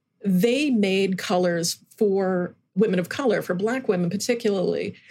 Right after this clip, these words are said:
And the great thing about the direct sales model for them was it removed, you didn't have to go into Woolworths, which may not stock your color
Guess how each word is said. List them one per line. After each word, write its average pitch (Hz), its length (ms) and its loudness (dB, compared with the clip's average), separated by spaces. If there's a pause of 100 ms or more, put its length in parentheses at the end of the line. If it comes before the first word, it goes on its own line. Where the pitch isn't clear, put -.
(420)
And 208 600 0
the 220 60 2
great 202 380 -2
thing 214 140 0
about 180 200 0
the 202 80 -2
direct 160 340 -4
sales 277 720 -2 (580)
model 185 560 2
for 190 160 -2
them 190 640 0
was 170 720 0 (680)
it 226 200 2
removed, 226 560 2
you 214 120 2
didn't 220 340 2
have 214 200 -2
to 208 60 -4
go 190 180 2
into 180 200 -2
Woolworths, - 760 -4
which 208 240 0
may 220 120 2
not 233 220 0
stock 254 380 -4
your 185 100 0
color 175 420 0